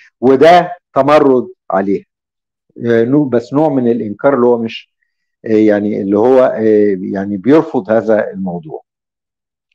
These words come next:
آه، طيب بالنسبة لج-، لو جينا نتكلم عن إنكار ال-، الأديان ده، آه، إيه،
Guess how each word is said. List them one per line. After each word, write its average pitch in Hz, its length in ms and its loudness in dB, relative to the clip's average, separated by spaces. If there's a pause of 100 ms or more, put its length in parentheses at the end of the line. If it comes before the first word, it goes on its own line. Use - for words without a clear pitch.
(840)
آه، 143 440 6
طيب 135 500 -2
بالنسبة 220 500 2
لج-، 147 260 2
لو 131 200 2
جينا 175 240 2
نتكلم 170 300 -2
عن 127 120 -4
إنكار 135 360 0
ال-، 101 280 -2
الأديان 101 840 -4
ده، 95 380 -2 (160)
آه، 92 400 -10 (1800)
إيه، 104 360 -8